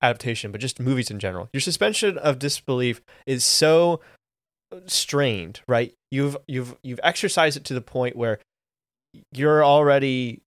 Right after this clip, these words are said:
uh, totally invested in whatever's going on, right? You have all these different characters that are,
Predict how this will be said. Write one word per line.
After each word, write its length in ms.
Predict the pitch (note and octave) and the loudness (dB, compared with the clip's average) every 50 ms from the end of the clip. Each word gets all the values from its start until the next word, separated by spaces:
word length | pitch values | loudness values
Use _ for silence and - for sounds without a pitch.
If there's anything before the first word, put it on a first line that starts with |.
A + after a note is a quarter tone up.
| - | -8
uh, 260 | - - G2+ G2+ G2 - - | -4 -4 -4 -4 -6 -8 -6
totally 380 | - - F#3+ G3 F#3+ F#3 E3+ D#3 | 0 2 4 4 4 4 2 2
invested 380 | C#3 A#2+ B2+ B2+ A#2+ - C3 | 4 4 2 2 2 0 -4
in 60 | A#2+ A2+ | -2 0
whatever's 340 | A2+ A2+ G#2+ G#2 G2 - | 0 0 0 0 -2 -4
going 240 | - F#2+ F2+ F2+ F2 | -6 -8 -8 -8 -8
on, 180 | D#2+ D#2 D#2 F2 | -10 -10 -8 -6
right? 160 | F#2 G2 - | -6 -8 -6
You 160 | A2+ A2 A2 | -4 -4 0
have 160 | A2 A2+ A2+ | 0 0 0
all 180 | A2 - - C3 | 0 2 2 2
these 140 | D3+ D#3+ D3 | 2 2 0
different 220 | E3+ D3+ D3+ C3+ | -2 -6 -6 -4
characters 500 | - D3+ C3 C3 B2+ - C3 B2 A#2 - | 0 2 2 2 2 0 -2 -2 -2 0
that 180 | - A2 A2+ - | 2 2 2 2
are, 320 | A2+ A2+ A2+ A2+ G#2+ - | 2 2 2 2 0 -2